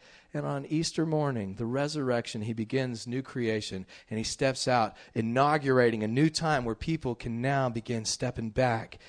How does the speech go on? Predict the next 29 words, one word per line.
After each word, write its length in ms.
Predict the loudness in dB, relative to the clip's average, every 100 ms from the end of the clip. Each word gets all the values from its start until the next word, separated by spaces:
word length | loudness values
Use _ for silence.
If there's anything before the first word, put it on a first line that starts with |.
| -20 _
into 240 | -10 -6
what 180 | 0 0
it 100 | 0
was 340 | -2 -4 -4 -6
in 60 |
the 60 | -8
beginning, 540 | -8 -8 -8 -8 -8
that 160 | -12 -8
now 540 | -2 2 2 0 -4 -14 -20 -20 2
we 240 | 4 4
can 400 | 4 -2 -2 -4 -12 -20 _ _ _ _ _ _
not 240 | 0 2 4
just 260 | 0 2
be 160 | 4 6
in 100 | 6
relationship 600 | 6 6 4 0 -2 -2
with 100 | 0
God, 380 | 2 2 2 -4 -16 -20 -4
not 300 | 2 2 2
just, 440 | 2 2 0 -6 -16 -20 _
uh, 240 | -2 -2 -4 -10 _ _ -20 _ _
have 200 | 0 2
a 60 | 4
good 240 | 4 4
future 720 | 2 -2 0 2 2 4 2 2 -12
<laughs> 160 | -6
when 200 | -2 0
we 100 | -2
die, 500 | -2 -2 0 0 -2